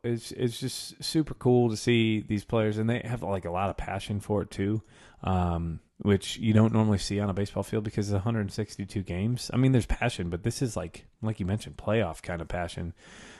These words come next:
So I'm excited to see where this goes. It's gonna be interesting here the next couple of days to see who winds up in the quarterfinals, and then ultimately,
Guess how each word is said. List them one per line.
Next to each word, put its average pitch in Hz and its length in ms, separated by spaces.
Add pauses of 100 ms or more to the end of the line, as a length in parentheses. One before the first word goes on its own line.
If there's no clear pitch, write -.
So 87 460 (680)
I'm 135 140
excited 139 340
to 120 60
see 127 240
where 117 220
this 107 180
goes. 113 300
It's 98 100
gonna 120 160
be 120 100
interesting 117 400
here 107 140
the 101 80
next 104 220
couple 104 200
of 101 80
days 101 240
to 92 120
see 107 360 (140)
who 135 200
winds 104 360
up 104 160
in 95 80
the 90 60
quarterfinals, 113 640
and 98 100
then 92 80
ultimately, 92 580